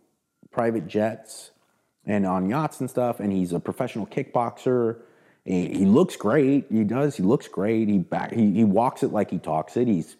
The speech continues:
clearly very successful with the ladies, and he's very wealthy, and he's, he's a, he's, he's a badass. He's a legit badass. People are so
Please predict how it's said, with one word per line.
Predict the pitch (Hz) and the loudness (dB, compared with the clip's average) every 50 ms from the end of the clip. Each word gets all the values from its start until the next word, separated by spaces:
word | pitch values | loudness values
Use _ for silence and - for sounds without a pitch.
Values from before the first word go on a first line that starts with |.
| - | -20
clearly | - - - 98 104 104 104 101 101 95 92 - - - _ _ _ _ _ _ _ - | -6 -2 2 2 4 4 4 4 4 2 0 -2 -8 -20 _ _ _ _ _ _ _ -4
very | 165 214 226 233 | -2 0 0 -2
successful | - 202 - - - 170 135 110 - - 110 107 101 | -2 -6 -8 -4 -2 -2 -2 -2 -2 0 2 2 2
with | 95 104 - | 2 0 0
the | 90 | 0
ladies, | 87 90 80 82 90 113 120 127 | -2 -2 0 0 0 2 2 2
and | 131 135 | 2 2
he's | 143 131 | 2 2
very | 95 98 104 113 | 2 2 4 4
wealthy, | 113 95 82 85 82 - 104 117 139 | 2 2 0 -2 -2 0 0 2 2
and | 135 120 | 2 2
he's, | 120 123 120 - | 2 0 0 -2
he's | - - 117 131 117 113 | -2 0 0 2 2 0
a, | 107 95 - - | -2 -2 -4 -2
he's, | - 113 104 95 - _ - - | 0 0 0 0 -2 _ -6 -2
he's | - 110 120 | 0 0 0
a | 113 | 0
badass. | 90 110 123 185 277 - 90 - - - | 0 -2 -2 -2 -2 -4 -4 -6 -6 -6
He's | 92 90 95 | -4 -2 0
a | 101 | 0
legit | 113 117 120 120 117 101 127 135 101 | 2 4 2 2 2 0 -2 -2 -2
badass. | - 104 131 - 123 127 - - - - - _ _ _ _ _ _ _ _ _ _ _ _ _ _ _ _ _ _ _ _ _ _ _ _ _ _ _ _ _ _ _ _ _ _ _ _ _ _ _ _ _ _ _ _ _ _ _ _ _ _ _ _ _ _ _ _ _ _ _ _ _ - - - | -4 -4 -4 -4 -6 -6 -12 -12 -14 -16 -18 _ _ _ _ _ _ _ _ _ _ _ _ _ _ _ _ _ _ _ _ _ _ _ _ _ _ _ _ _ _ _ _ _ _ _ _ _ _ _ _ _ _ _ _ _ _ _ _ _ _ _ _ _ _ _ _ _ _ _ _ _ -18 -4 0
People | - 226 214 254 190 | 2 2 4 4 2
are | 135 | 2
so | - - - - - - 262 285 269 - 208 185 - - - - - | 0 -2 -10 -10 -6 -4 -2 -2 0 0 0 0 0 0 -2 -4 -8